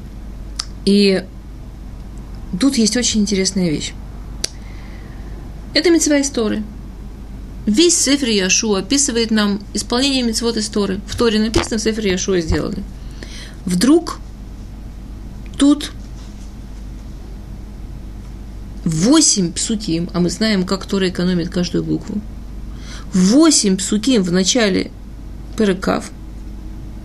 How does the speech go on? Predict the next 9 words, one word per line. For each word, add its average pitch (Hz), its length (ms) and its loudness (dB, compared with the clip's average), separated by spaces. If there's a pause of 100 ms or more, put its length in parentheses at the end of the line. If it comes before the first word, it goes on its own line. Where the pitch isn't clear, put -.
(120)
повторяют 262 560 4
про 202 420 2 (160)
Ир, 233 200 2
Ир 220 400 2
Миклат, 220 480 0 (600)
повторяют 233 360 2
про 214 120 0
город 214 260 2
убежище. 220 500 2